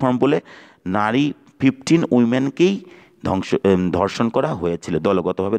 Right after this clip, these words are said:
ধর্ষণ করা হয়েছিল। হ্যাঁ, এইটিন were raped, আঠারো জনকে ধর্ষণ করা হয়েছিল। And, এটিও প্যাসিভ ফর্ম, were raped, ধর্ষণ করা হয়েছিল। And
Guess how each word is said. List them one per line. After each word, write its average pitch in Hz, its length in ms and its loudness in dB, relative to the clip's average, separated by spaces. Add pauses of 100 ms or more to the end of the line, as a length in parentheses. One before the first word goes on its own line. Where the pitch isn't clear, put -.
ধর্ষণ 90 260 -4
করা 120 100 2
হয়েছিল। 127 200 -2 (100)
হ্যাঁ, 139 200 0 (760)
এইটিন 165 440 2 (180)
were 101 200 2 (100)
raped, 104 220 -2 (200)
আঠারো 113 220 0 (100)
জনকে 135 300 2 (1000)
ধর্ষণ 101 360 -2
করা 78 200 0
হয়েছিল। 78 300 -6 (520)
And, 92 240 -4 (760)
এটিও 147 240 4
প্যাসিভ 113 260 0 (100)
ফর্ম, 143 160 -2 (220)
were 95 240 0
raped, 82 240 -4
ধর্ষণ 90 300 -4
করা 87 160 2
হয়েছিল। 87 220 -2 (240)
And 101 180 0